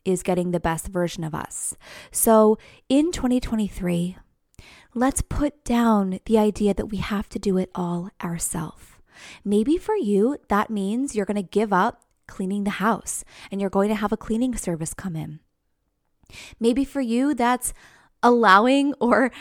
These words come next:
asking or letting your spouse take on some of the household duties.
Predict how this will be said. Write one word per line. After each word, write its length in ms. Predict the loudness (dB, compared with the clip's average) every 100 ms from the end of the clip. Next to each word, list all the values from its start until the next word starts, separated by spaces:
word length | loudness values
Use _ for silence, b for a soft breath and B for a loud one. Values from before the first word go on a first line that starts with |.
| 0 6
asking 520 | 8 6 2 -2 0
or 200 | -2 -2
letting 480 | 0 4 4 4 2
your 240 | 0 0
spouse 640 | -2 -4 0 0 0 -2 -4
take 340 | -2 -2 -2
on 220 | -4 -4
some 180 | -6 -4
of 80 | -4
the 140 | -4
household 420 | -4 -6 -6 -8
duties. 640 | -6 -8 -6 -6 -8 -12